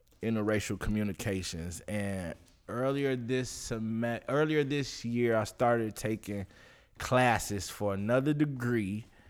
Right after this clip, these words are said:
I s-, want, want to go back to school, and I started taking these classes, and I take an intercultural communication class 'cause I wanted to help me develop some other bases about this book that I'm working on.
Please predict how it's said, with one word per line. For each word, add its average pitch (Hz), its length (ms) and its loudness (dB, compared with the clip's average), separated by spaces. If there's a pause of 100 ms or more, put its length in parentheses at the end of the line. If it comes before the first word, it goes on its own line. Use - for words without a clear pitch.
(580)
I 104 120 -2
s-, - 120 -4 (100)
want, 113 460 0
want 113 200 2
to 107 40 0
go 101 120 2
back 110 280 2
to 120 100 -4
school, 110 440 2
and 104 120 2
I 101 80 2
started 107 320 2
taking 110 280 0
these 104 140 -2
classes, 104 460 0
and 104 120 2
I 90 100 0
take 104 280 0
an 87 60 -4
intercultural 107 580 0
communication 101 720 -6
class 95 680 -2 (720)
'cause 107 180 -2
I 104 80 2
wanted 107 320 0
to 98 160 -2
help 101 320 0
me 107 160 -2
develop 95 520 -2
some 87 320 -8
other 98 240 -2
bases 95 680 -6
about 90 440 -8
this 92 160 -10
book 87 360 -6
that 98 120 -4
I'm 85 160 -4
working 90 380 -6
on. 69 240 -6